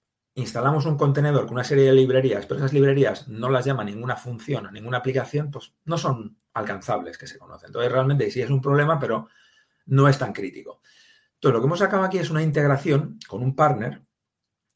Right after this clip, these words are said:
donde realmente estamos identificando cuáles de las vulnerabilidades que hay en el ciclo de vida del, del software, en el pipeline o en el, en el repositorio del código, pensar un Azure DevOps o un GitHub, cuáles de esas son realmente alcanzables.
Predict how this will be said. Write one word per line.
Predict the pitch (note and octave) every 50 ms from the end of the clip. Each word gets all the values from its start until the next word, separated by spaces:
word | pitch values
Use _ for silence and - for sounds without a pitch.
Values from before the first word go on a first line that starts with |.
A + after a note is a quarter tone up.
| - - - - - _ _ _ -
donde | C#3 B2+ B2 B2 B2 B2
realmente | B2 C3+ C#3+ D#3 E3 E3+ E3+ - E3
estamos | D3+ - D#3+ D#3+ D#3+ D3
identificando | D#3 D3 D3 C#3+ C3+ C3+ C#3+ C#3 D3+ D#3 D#3+ D#3 D3+ - -
cuáles | - F3 F#3 G3+ F#3 D3
de | C#3 C3+
las | C3+ C3 A#2+
vulnerabilidades | C3 B2+ B2 A#2+ A#2+ A#2 C3 D3 C#3 B2+ A2 G2+ -
que | - C3+
hay | C3+ B2+
en | A#2+ A2+
el | G#2 G2
ciclo | - - D3 D3+ D3 D3+
de | D3 D3
vida | D#3 C#3+ A#2+ G#2
del, | G#2 G2+ G2+ F#2+ G2 G2 G2 G2 - - - -
del | - - F#2+ -
software, | - F#3 F#3+ D#3+ D3+ D3 E3+ G#3+ - - - -
en | _ F#2
el | F2+ - -
pipeline | - - - - - A2 C3 G3 G#3 A3 - _
o | - F#2+
en | G2
el, | F#2+ F2+ F2+ F2 F#2 G2+ G#2 - _
en | - G2+ G2
el | G2 F#2+ F#2+ G2
repositorio | - G2 - - - - - B2+ C3 A#2+
del | A#2 A#2
código, | A#2 D#3+ D#3+ D#3+ D3+ D#3+ F3 F#3+ - - C#3 -
pensar | - G2+ - - G2 G#2
un | G#2+ G#2 G#2
Azure | G#2 G2+ - G#2 G2+ G2
DevOps | G2+ A2 A2+ A2+ G#2+ G2+ G2+ - -
o | -
un | G2 F#2+ G#2
GitHub, | C#3 D#3 - - C#3 E3 F3+ - _ _ _ _ _ _ - - _ _ _
cuáles | - D#3 E3 F#3+ F3
de | F#3 A3
esas | G#3 G#3 G3+ G3+ - - _
son | - - - D3+ D3+ D#3+ D#3+ D#3+ D#3
realmente | C#3 C3+ C3+ C3 C3+ C#3 C#3+ C#3 D3+ D#3 D3 D#3+ E3 E3 E3 - - - - _ _ _ _ _ -
alcanzables. | A#2 A2 G#2+ G2+ G2 F#2+ - F2 E2 - - - - -